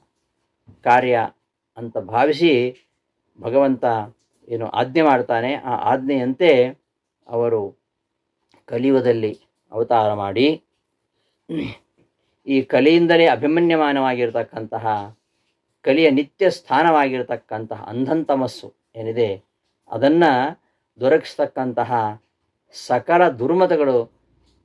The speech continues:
ಇಲ್ಲಿ ವ್ಯಾಪಕವಾಗಿ ಹರಡಿದ್ದು, ಅಂತಹ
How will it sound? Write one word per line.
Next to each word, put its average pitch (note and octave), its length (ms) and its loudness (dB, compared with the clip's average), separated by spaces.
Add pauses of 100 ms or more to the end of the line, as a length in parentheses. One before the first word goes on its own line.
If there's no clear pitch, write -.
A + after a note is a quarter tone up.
(120)
ಇಲ್ಲಿ A2+ 500 -6 (360)
ವ್ಯಾಪಕವಾಗಿ C3 760 2
ಹರಡಿದ್ದು, A2+ 640 -4 (140)
ಅಂತಹ A#2+ 640 -6